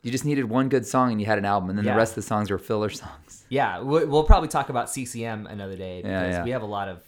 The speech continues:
Speaker 2: fun knowledge that ruined C C M for us. We grew up listening to cri-, contemporary Christian music, and, uh,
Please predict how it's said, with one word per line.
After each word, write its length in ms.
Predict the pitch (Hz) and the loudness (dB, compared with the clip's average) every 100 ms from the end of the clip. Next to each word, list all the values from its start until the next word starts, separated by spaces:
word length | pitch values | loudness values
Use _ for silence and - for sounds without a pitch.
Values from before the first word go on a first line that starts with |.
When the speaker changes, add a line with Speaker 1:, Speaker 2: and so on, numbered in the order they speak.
| _ - | _ -14
Speaker 2:
fun 440 | 110 98 90 87 _ _ - | -10 -10 -12 -14 _ _ -14
knowledge 440 | 101 95 95 - | -10 -8 -10 -12
that 180 | 98 101 | -14 -10
ruined 280 | 101 98 92 | -8 -8 -10
C 180 | 110 104 | -12 -12
C 160 | 107 | -10
M 160 | 104 98 | -10 -12
for 160 | 90 82 | -12 -14
us. 140 | - | -14
We 80 | 90 | -16
grew 180 | 98 92 | -12 -12
up 120 | - | -14
listening 220 | - 95 | -16 -16
to 60 | 90 | -16
cri-, 200 | 110 - | -16 -16
contemporary 380 | - 113 107 98 | -14 -12 -8 -10
Christian 280 | - 113 113 | -10 -16 -12
music, 360 | 104 101 98 85 | -10 -10 -10 -12
and, 160 | 85 - _ - _ _ _ | -16 -18 _ -20 _ _ _
uh, 340 | 87 87 80 | -8 -6 -6